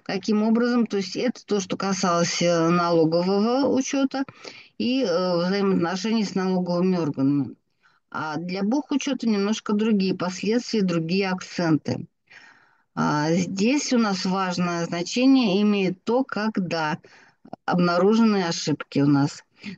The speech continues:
То есть если обнаружены ошибки в прошлых периодах и в текущих, то это обозначает, что мы должны разные действия предпринять. Э, ну, то есть если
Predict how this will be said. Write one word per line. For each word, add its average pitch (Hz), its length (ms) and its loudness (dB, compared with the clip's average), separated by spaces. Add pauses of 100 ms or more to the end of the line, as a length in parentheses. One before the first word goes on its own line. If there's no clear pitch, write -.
(100)
То 208 100 0
есть 208 220 -2
если 220 540 0
обнаружены 196 920 0
ошибки 190 500 -6
в 170 400 -2 (1300)
прошлых 208 540 0
периодах 277 580 2
и 190 60 0
в 185 80 -4
текущих, 262 800 -2
то 185 340 2
это 185 540 0 (540)
обозначает, 202 680 0
что - 140 -4
мы 202 140 2
должны 196 400 0
разные 185 440 -2
действия 151 520 -2 (420)
предпринять. 147 640 -2 (680)
Э, 131 540 2
ну, 185 420 2
то 196 120 -2
есть 185 240 -2
если 196 500 0